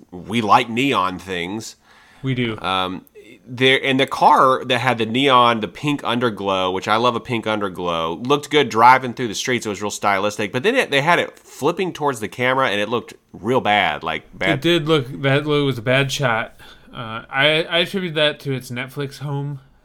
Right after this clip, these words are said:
Speaker 2: Like, it's a Netflix movie.
Speaker 1: Hmm.
Speaker 2: So it, it,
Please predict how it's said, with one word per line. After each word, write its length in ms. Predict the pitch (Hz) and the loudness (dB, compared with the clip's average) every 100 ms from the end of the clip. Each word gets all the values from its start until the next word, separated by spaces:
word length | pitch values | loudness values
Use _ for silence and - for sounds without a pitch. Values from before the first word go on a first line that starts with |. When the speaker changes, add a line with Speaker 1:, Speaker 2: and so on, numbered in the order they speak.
| - | -16
Speaker 2:
Like, 180 | 139 123 | -10 -8
it's 120 | 127 | -8
a 40 | |
Netflix 460 | 120 135 135 139 139 | -8 -8 -6 -8 -8
movie. 340 | 147 143 147 135 _ 85 | -10 -8 -10 -12 _ -14
Speaker 1:
Hmm. 320 | 80 76 71 - _ _ _ _ _ | -12 -12 -14 -18 _ _ _ _ _
Speaker 2:
So 280 | - 135 143 | -8 -6 -4
it, 280 | 160 160 165 - _ _ 202 | -4 -6 -8 -16 _ _ -10
it, 200 | 180 | -10